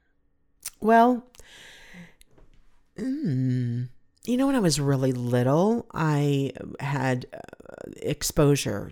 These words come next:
to, um, the professional acting world because my grandmother thought I was a genius,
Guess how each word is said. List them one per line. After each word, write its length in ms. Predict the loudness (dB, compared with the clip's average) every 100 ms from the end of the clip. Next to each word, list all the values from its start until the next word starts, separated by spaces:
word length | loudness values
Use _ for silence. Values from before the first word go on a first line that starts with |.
| -6
to, 520 | -2 0 0 -4 -8 _
um, 360 | -4 -2 -2 -4
the 60 |
professional 580 | -6 -6 -4 -4 -2 -4
acting 380 | -4 -8 -6 -4
world 240 | -2 -2 -4
because 360 | -4 -4 -4 -14 -20 -20 -20 -18 -4
my 240 | 0 0
grandmother 720 | 2 2 2 2 2 0 -2
thought 280 | -2 -2 -2
I 80 | -2
was 240 | -2 -2
a 80 | -4
genius, 920 | -6 -2 0 0 -2 -2 -4 -6 -10